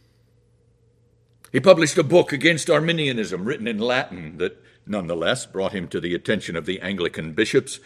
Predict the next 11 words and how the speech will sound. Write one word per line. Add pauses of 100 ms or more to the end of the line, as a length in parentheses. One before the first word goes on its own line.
(260)
appointed
over
the
Church
of
Scotland
by (600)
King
Charles
the
First.